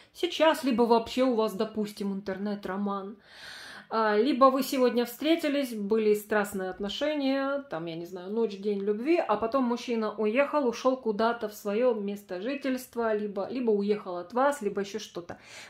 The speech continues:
Вот что он думает о вас, когда он не рядом с вами? Использовать хочу сегодня колоду, а, Таро Безумной Луны, и давайте посмотрим эту тему.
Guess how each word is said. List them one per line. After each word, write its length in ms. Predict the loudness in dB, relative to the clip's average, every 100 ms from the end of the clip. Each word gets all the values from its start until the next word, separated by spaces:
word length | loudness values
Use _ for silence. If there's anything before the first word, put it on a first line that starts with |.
| -8
Вот 140 | -8
что 420 | -8 6 8 8 6
он 300 | 4 4 4
думает 460 | 2 2 0 -2
о 60 | 0
вас, 400 | 6 8 8 4
когда 560 | -4 -2 0 4 4 4
он 300 | 0 0 2
не 160 | 2 2
рядом 400 | 2 0 -2 -8
с 160 | -8 -8
вами? 340 | -6 -6 -12 -18 _ -20 -18 -18 -12
Использовать 520 | 0 6 8 8 6
хочу 260 | 4 0 0
сегодня 380 | 0 0 0
колоду, 640 | -2 0 2 2 0 -6 -6
а, 180 | -10 -10
Таро 300 | -2 2 2
Безумной 420 | 0 -6 -8 -8
Луны, 340 | -6 -2 0 0
и 40 |
давайте 420 | 2 2 2 0
посмотрим 640 | -2 -2 0 0 -2 -8 -10
эту 180 | -12
тему. 460 | -12 -10 -8 -6 -2